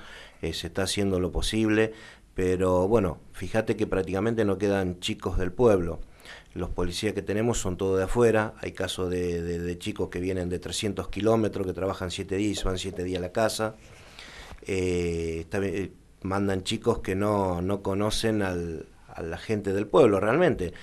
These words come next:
y del pueblo no hay ningún inscripto para entrar a la policía.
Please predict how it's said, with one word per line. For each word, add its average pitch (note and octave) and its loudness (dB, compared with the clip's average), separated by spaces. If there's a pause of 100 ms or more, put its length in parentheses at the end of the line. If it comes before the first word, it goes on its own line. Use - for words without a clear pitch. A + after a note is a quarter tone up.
(140)
y F#2+ -4
del G#2 0
pueblo D3 6
no A#2 4
hay A2 4
ningún A2+ 0
inscripto B2+ -2
para F#2+ 2
entrar A#2 2
a G#2 4
la F#2+ 0
policía. G2+ 0